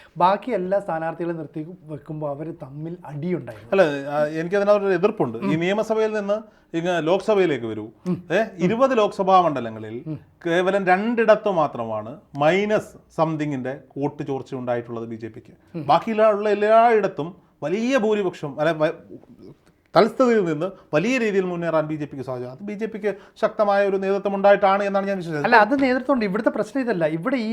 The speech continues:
Speaker 1: നിയമസഭാ തെരഞ്ഞെടുപ്പിലേക്ക് മത്സരിക്കുമ്പോൾ ഞാൻ മത്സരിക്കണം, ഞാൻ മത്സരിക്കണം എന്ന് പറഞ്ഞ് രണ്ട്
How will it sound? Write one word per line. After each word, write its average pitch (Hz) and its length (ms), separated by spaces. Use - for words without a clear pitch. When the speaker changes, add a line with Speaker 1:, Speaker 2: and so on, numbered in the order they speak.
Speaker 1:
നിയമസഭാ 202 460
തെരഞ്ഞെടുപ്പിലേക്ക് 220 500
മത്സരിക്കുമ്പോൾ 190 480
ഞാൻ 190 200
മത്സരിക്കണം, 196 480
ഞാൻ 180 180
മത്സരിക്കണം 180 480
എന്ന് 175 160
പറഞ്ഞ് 165 300
രണ്ട് 175 180